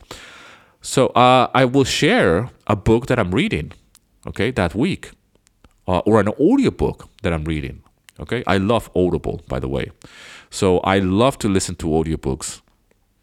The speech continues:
And, and I will share there. And it's, this could be completely unrelated to business, okay? It could be a biography of someone. It could be a,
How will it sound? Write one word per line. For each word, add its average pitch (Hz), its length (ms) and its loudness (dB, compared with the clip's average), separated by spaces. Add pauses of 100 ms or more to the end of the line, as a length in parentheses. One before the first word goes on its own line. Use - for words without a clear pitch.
(560)
And, 98 220 0
and 120 100 2
I 127 40 4
will 127 260 2
share 208 180 0
there. 85 220 0
And 135 100 2
it's, 147 160 -2
this 190 220 2
could 277 180 -2
be 196 120 0
completely 175 600 -4
unrelated 120 760 2 (800)
to 113 140 -2
business, - 600 -2 (100)
okay? 135 340 -2
It 113 60 -2
could 131 140 -2
be 139 100 2
a 131 60 2
biography 117 600 2 (120)
of - 80 -6
someone. 123 500 -4 (340)
It 104 140 -4
could 107 200 -4
be 107 440 0
a, 92 120 0